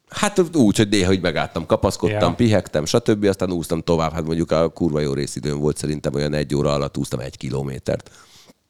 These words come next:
Speaker 1: Kb. És aztán utána, amikor hazaértem, akkor Zsófi kérdezte, hogy te hol voltál? Hol lettem volna úszni?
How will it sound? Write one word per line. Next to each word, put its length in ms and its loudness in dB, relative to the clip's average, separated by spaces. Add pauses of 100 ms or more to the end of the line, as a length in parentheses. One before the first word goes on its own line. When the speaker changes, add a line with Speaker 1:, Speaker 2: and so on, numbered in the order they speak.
(800)
Speaker 1:
Kb. 280 0
És 400 0
aztán 260 -6
utána, 480 -2
amikor 380 -2
hazaértem, 420 -4
akkor 180 -10
Zsófi 240 -4
kérdezte, 260 -8
hogy 100 -4 (140)
te 140 -4
hol 240 8
voltál? 340 -2 (140)
Hol 260 6
lettem 360 2
volna 260 6
úszni? 600 6